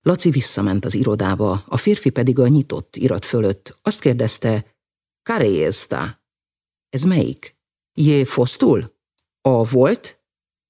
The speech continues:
és nem fejezte be, amire gondolt,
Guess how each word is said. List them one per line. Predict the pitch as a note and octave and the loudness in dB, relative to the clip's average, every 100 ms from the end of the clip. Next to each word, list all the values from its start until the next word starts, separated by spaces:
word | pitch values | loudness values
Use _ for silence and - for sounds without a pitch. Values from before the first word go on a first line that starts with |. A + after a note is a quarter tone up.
| _ | _
és | - - | -8 0
nem | E3+ C3+ | 2 2
fejezte | - - - - | 0 -6 -6 -6
be, | - - G2+ _ _ | -6 -8 -10 _ _
amire | B2 A2 G2+ | -2 0 -2
gondolt, | F2+ E2+ F2 - - | -4 -2 -2 -4 -8